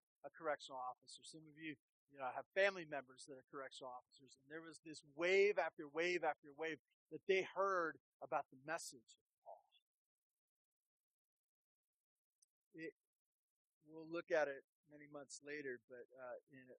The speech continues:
Philippians chapter, uh, four, the last part, the final greeting, uh, to the Philippian church, it says something very interesting in verse twenty-two. And there's this relationship that we have,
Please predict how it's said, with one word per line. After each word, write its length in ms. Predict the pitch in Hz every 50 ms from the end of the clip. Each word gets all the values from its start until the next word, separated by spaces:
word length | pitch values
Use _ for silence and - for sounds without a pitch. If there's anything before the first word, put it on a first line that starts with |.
| _ _ -
Philippians 640 | 147 143 151 147 - 160 143 131 123 117 - - -
chapter, 640 | - 170 156 147 - _ _ 143 127 117 113 110 _ _
uh, 160 | 127 120 117 - _ _
four, 200 | - 151 147 131 120
the 80 | 120 117
last 320 | 123 135 131 139 135 - - _ -
part, 280 | 160 139 127 123 - _ _ _ _ _ _ -
the 80 | 123 _ -
final 320 | 165 156 151 156 143 131 _ -
greeting, 480 | 127 139 147 165 156 143 131 120 120 _ _ _ _ _ _ _ _ _ _
uh, 320 | - 123 123 120 120 - - -
to 80 | 151 131
the 80 | 127
Philippian 560 | - - - 160 165 160 - - 139 131 120
church, 520 | - - - 170 151 131 123 - - - - _ _ _ _ _ _ _ _ 127
it 80 | -
says 240 | - - - 120 -
something 320 | - - 156 131 - 135 127 123
very 240 | 139 147 156 151 147
interesting 480 | 147 - - 143 131 - - 135 120
in 80 | 120 117 113 123
verse 240 | 123 117 - - - -
twenty-two. 480 | 147 135 127 123 123 - - 127 117 107 _ _ _ _ _ _ _ _ _ _ _ _ _ _ _ _ _ _ _ _ _ _ _ _ _ _ _ _ _ _ _ _ _ _ _ _ _ _ _ _ _ _
And 400 | - 151 165 170 165 160 160 147 _ _ _ _ _ _ -
there's 280 | 175 185 185 180 - -
this 340 | - 175 165 - - - - _ _ _ _ _ _ -
relationship 720 | 165 170 185 226 262 - - 185 160 - - - 160 139 - -
that 160 | 151 127 -
we 140 | 143 139 131 -
have, 400 | 170 165 165 156 135 127 127